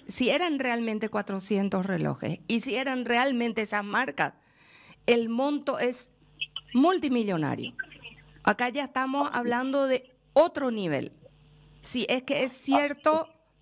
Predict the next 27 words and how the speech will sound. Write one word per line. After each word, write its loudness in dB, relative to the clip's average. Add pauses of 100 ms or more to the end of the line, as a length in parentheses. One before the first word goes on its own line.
la 2
cantidad 0
que -2
él 0
dice 0
y -2
si -2
son 0
las 0
marcas -2
que 0
él -2
dice 0 (480)
y 0
si -2
son 0 (520)
auténticos. 2 (400)
Porque, 0 (460)
no -2
sé, 0 (180)
supongo 0
que -2
también -2
se -4
puede 0
comprar 0
falso. -2